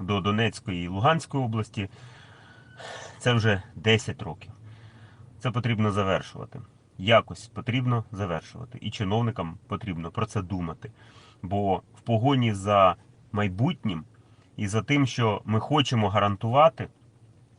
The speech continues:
ми можемо принести не мир, а безкінечну, довгу, тривалу війну. І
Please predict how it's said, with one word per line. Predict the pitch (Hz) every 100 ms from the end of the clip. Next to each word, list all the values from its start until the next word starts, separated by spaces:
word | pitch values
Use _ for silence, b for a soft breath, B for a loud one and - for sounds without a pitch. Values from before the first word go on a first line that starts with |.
| -
ми | 104
можемо | 110 131 113 104 92 B B B B B B B B B B B B B B B B B B B B _ _
принести | 113 113 110 - 104
не | 98
мир, | 104 135 147 - _ _ _ _
а | - 92 87 -
безкінечну, | 101 110 - 104 131 135 110 82 - -
довгу, | 90 87 131 135 104 90 -
тривалу | 113 104 113 127 110 85 b b b b -
війну. | 98 101 90 76 - _ - _ _ B B B B B B -
І | 107 110 113 107